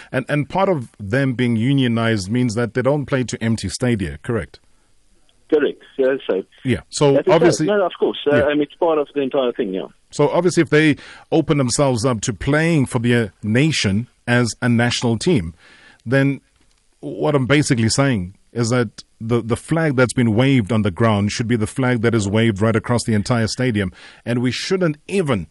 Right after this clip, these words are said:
Speaker 1: even for one second, allow for anybody to try and sneak in anything that has to do with right of freedom of expression, right of involving symbols and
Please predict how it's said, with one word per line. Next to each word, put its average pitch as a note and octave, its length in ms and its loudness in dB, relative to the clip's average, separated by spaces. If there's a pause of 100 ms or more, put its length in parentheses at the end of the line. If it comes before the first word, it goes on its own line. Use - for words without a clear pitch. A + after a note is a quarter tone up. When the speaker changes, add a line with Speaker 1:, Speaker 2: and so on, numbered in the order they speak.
(300)
Speaker 1:
even F#3+ 280 0
for C#3+ 240 2
one D#3+ 540 0 (140)
second, - 640 -2 (100)
allow C3+ 680 0 (300)
for C3+ 260 -2
anybody D#3 480 4
to B2+ 120 2
try C#3 200 2
and B2+ 120 2
sneak D3 340 -2
in C3+ 220 2
anything D#3 380 0
that B2+ 120 2
has C3+ 140 0
to B2+ 100 -2
do B2+ 180 4
with A#2+ 160 2
right A#2+ 360 0
of E3+ 100 -2
freedom A#2+ 320 0
of G2 100 0
expression, C3+ 560 0 (300)
right B2 400 0
of C#3 200 4 (260)
involving B2 640 2
symbols C#3 520 2
and A#2 140 2